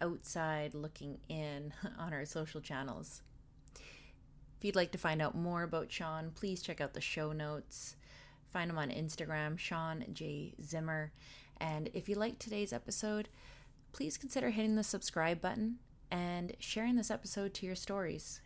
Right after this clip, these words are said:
It helps us a lot. We'll make sure to tag you and get you in front of our audience as well, so we really start to build this community of like-minded freedom thinkers. As always, my friends, thank you so much for your support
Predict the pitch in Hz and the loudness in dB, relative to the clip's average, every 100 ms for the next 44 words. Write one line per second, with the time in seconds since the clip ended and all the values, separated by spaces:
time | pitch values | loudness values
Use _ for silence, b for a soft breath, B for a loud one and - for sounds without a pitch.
0 | - 165 214 - 190 - 160 156 151 - | -10 -4 -2 0 0 0 0 2 0 -2
1 | - B B B B 220 214 214 - 196 | -12 B B B B 4 6 6 2 -2
2 | 160 - 175 175 180 175 170 - 160 165 | -2 -2 0 0 2 2 2 -2 -2 -2
3 | - 165 160 - 160 151 - 170 170 165 | -2 0 -2 0 0 2 2 2 4 2
4 | 165 156 156 - 156 151 156 - 160 160 | 0 -2 -4 -2 0 2 0 -2 -2 -2
5 | 165 202 220 208 190 - 170 175 - 170 | 0 2 4 2 0 0 0 0 -2 -4
6 | 151 165 160 156 156 - - 165 165 180 | -2 0 0 0 -2 -6 -4 -2 2 2
7 | 185 156 151 143 151 160 175 - 165 147 | 2 2 0 0 2 2 2 -2 -2 0
8 | 147 143 156 - - 156 143 139 139 131 | 0 -2 -4 -12 -8 -4 -4 -4 -4 -6
9 | 135 120 - - - - B B B B | -4 -4 -4 -6 -8 -16 B B B B
10 | B B B - 196 214 196 190 180 190 | B B B 6 6 8 6 6 4 0
11 | 180 190 185 180 185 170 180 - 190 185 | 2 0 0 0 -2 -2 -2 4 6 6
12 | 190 - 180 175 - - 156 160 - 151 | 4 2 0 0 -2 -4 -4 -2 -4 -6
13 | - 190 208 | 0 2 2